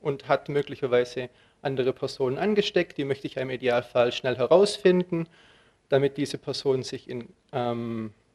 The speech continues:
häusliche Quarantäne begeben können und so nicht weitere Leute anstecken, sodass wir im Idealfall die Anzahl der, ähm,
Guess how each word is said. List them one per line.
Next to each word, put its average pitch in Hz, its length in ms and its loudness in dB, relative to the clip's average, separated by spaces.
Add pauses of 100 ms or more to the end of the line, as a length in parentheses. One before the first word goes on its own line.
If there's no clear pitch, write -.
(340)
häusliche 139 340 0
Quarantäne 190 600 2
begeben 160 420 0
können 147 400 -2 (320)
und 131 160 -6
so 143 180 2
nicht 131 280 -2
weitere 123 320 0
Leute 117 320 -2
anstecken, 185 520 0
sodass - 380 -4
wir 123 80 0
im 120 80 -6
Idealfall 123 800 2 (480)
die 127 80 -6
Anzahl 123 420 0
der, 117 320 -2
ähm, 113 380 -8